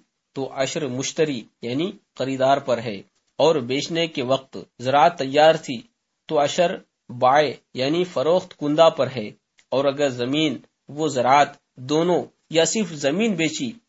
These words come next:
اور اس صورت میں سال پورا ہونے میں اتنا زمانہ باقی ہے کہ زراعت ہو سکے تو خراج مشتری پر ہے،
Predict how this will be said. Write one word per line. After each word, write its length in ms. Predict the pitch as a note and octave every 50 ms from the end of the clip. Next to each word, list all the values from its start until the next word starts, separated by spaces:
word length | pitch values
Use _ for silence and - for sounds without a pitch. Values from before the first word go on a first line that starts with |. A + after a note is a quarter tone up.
| _ _
اور 240 | _ - C#3+ D#3+ F3
اس 140 | E3+ -
صورت 360 | - - C#3 C#3 D3+ D3+ D#3 E3+
میں 200 | E3 F3 F#3+ G#3+ - _ _
سال 340 | - - - C3+ D3 E3 F3+ F3 -
پورا 220 | D#3+ E3 E3+ E3
ہونے 360 | D3+ C3 C#3 C#3 D3+ E3+ F3
میں 200 | F3+ F3 D#3 B2 - _ _ _ _ _ _
اتنا 400 | D#3+ D#3 D#3 F#3+ F#3 G3 G3 F#3
زمانہ 400 | D3+ C#3+ C3+ C#3+ D#3 E3 F3 F3+
باقی 500 | E3+ C#3+ C3 B2 B2+ - - G#3+ G#3 E3
ہے 120 | F3 D#3 G#2+ - - _ _ _ _ _ _ _ _ _ _ -
کہ 100 | F3 D#3
زراعت 520 | C3 B2+ B2 C3+ C#3 D#3 D#3 - - -
ہو 80 | D#3 E3+
سکے 380 | - E3+ D3+ D3 - C#3 G#2+ - - _ _ _ _
تو 120 | - C#3
خراج 480 | B2 - C3 B2+ C3+ D3 D#3+ D#3+ - - _ _
مشتری 440 | B2 C3 C3 - - C#3 C3 C#3+ D3+
پر 220 | D3+ D3 C3+ B2
ہے، 220 | A#2+ C3 D3+ F#3